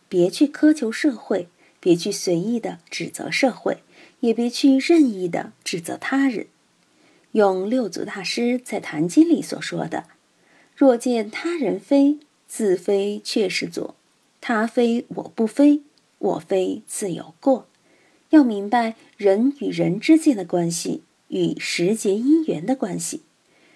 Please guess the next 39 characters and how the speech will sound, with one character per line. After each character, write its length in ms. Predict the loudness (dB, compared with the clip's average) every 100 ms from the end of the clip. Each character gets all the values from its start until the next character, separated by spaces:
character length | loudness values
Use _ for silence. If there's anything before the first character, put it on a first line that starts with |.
| _ 4
如 140 | 4
果 400 | 6 2 2 -4 -4
我 120 | -2
们 140 | -2
把 180 | -4 -6 0
这 180 | 0
些 220 | 0 -2 0
关 200 | 0 0
系 260 | -2 -6 _
理 140 | -4
顺 400 | -4 4 4 4
了， 160 | -2 -16 _ _ _ 0
就 160 | 2
没 240 | 2 0 2
有 160 | 2
什 180 | 2 -4
么 140 | -6 -2
窝 160 | -2 -2
囊 200 | -4 -6
事 220 | -4 -4
了， 200 | -6 -14 _ _ -20 _
心 340 | -8 -2 0 2
里 280 | 0 -2 -6
就 140 | -2 -2
不 100 | 0
会 160 | -4
憋 300 | 0 2 0
气。 340 | 0 0 0 0 _ _ _ _ _ _
有 180 | 4 4
的 120 | 4
人 260 | 2 0 -2 _ _
自 200 | -2 -2
己 160 | -2 -4
的 120 | -2
事 180 | 0 -2
情 300 | -4 -6 -6
干 180 | -2 0
不 100 | 0
好， 320 | -4 -10 -14